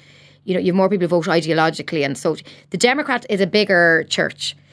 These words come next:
So you've got a bit of everything in there. Some people vote because of social reasons, some economic reasons. And these, as you say, th-, this kind of structural, um,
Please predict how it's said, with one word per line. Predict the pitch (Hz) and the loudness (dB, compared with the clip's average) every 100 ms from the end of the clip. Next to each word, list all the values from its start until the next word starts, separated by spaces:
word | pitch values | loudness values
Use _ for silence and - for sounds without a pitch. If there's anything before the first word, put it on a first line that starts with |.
| _ | _
So | - | -2
you've | 185 | 0
got | 214 | 2
a | 208 | 2
bit | 226 | 2
of | 196 | 2
everything | 208 208 190 165 | 2 0 -4 -6
in | 170 160 | -6 -6
there. | 143 | -8
Some | 147 196 180 | -2 0 2
people | 190 175 | 0 2
vote | 180 175 - | 0 0 -4
because | 165 156 | -8 -6
of | 147 | -2
social | 226 220 202 | -2 0 0
reasons, | 196 190 180 | 0 -2 -4
some | 170 160 | -4 -2
economic | 156 156 170 165 | -4 -2 -2 -2
reasons. | 175 170 165 - - - - | -2 -2 -4 -10 -20 -14 -2
And | 196 | 0
these, | 190 262 247 | 2 0 0
as | 196 | -2
you | 240 | -2
say, | 240 208 | 0 0
th-, | 190 208 214 | 0 -2 0
this | 226 233 - | -2 -2 -8
kind | 220 196 | -6 -4
of | |
structural, | 175 - - 233 233 - 202 185 175 - _ _ _ _ _ _ | -6 -12 -4 -4 -4 -2 0 2 0 -6 _ _ _ _ _ _
um, | 180 175 175 175 | 0 0 -2 -6